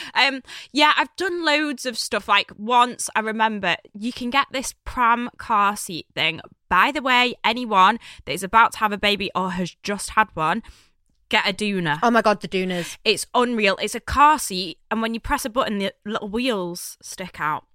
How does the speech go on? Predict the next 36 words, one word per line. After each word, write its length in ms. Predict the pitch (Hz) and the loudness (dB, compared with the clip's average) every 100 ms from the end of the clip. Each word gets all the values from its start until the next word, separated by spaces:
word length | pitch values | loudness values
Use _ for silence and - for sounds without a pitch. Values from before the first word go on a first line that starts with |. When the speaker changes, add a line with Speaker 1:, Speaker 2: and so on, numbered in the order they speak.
| _ | _
Speaker 1:
and 100 | 190 | -10
it 60 | - | -6
turns 240 | 214 190 | -6 -6
into 140 | 175 190 | -10 -12
a 40 | |
pram. 300 | - 185 185 - - - - | -2 0 0 -4 -18 -4 -2
Anyway, 440 | 240 226 196 190 - | 0 4 4 4 2
I, 120 | 208 208 - | 2 2 4
I 260 | 240 240 | 6 6
used 400 | 247 220 226 - | 4 -2 -6 -6
to 40 | 220 | -6
use 280 | 208 208 185 | -6 -6 -2
that 140 | 175 | 0
all 160 | 185 185 | 0 -2
the 80 | 185 | -4
time. 260 | 185 170 - | -2 -2 -2
I 40 | |
had, 160 | - 185 | -10 -4
like, 200 | 175 - - | -2 -2 -6
loads 600 | 180 202 208 208 185 - | -4 -2 -2 -4 -8 -12
of 120 | 180 | -10
different 400 | 190 - 170 - | -12 -10 -14 -6
prams, 340 | 170 160 165 | -2 -2 -4
big 240 | - 247 233 | -6 -6 -4
ones, 180 | 208 196 | -6 -6
small 260 | 202 185 | -6 -6
ones, 120 | 175 185 | -4 -6
expensive, 680 | - - 196 196 190 170 | -8 -6 -6 -4 -8 -10
cheap, 320 | - 165 156 - | -10 -10 -10 -2
everything. 520 | 190 170 165 - 190 185 _ _ - | -2 -2 -8 -16 -16 -18 _ _ -6
Anyway, 300 | 180 165 156 | -6 -6 -8
this 220 | 165 - | -12 -16
little 160 | - - | -16 -16
pram 260 | - 156 | -12 -12
was 140 | 151 - - | -12 -12 -10
unreal 420 | 170 165 151 | -8 -6 -8